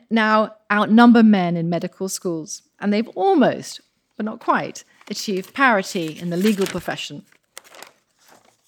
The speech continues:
Back in nineteen sixty-eight, the women sewing machinists at the Ford Dagenham plant in England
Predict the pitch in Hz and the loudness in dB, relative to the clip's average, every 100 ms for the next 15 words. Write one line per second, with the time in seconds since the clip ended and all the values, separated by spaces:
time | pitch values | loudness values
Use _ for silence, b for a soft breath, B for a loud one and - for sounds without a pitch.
0 | b b b b b - 392 381 349 294 | b b b b b -2 -2 0 0 0
1 | 277 262 240 214 - 208 196 180 - - | 0 -2 -4 -10 -12 -8 -6 -6 -10 -20
2 | _ - 226 262 262 247 - 285 233 226 | _ -8 -2 2 2 2 0 2 2 2
3 | 214 - 233 190 175 - - 190 - 233 | 0 0 -2 -2 -6 -8 -12 -6 0 4
4 | 214 196 190 190 202 180 180 202 175 165 | 2 2 -2 0 -2 -4 -6 -6 -6 -6
5 | - - 202 180 170 | -10 -6 -4 -2 -4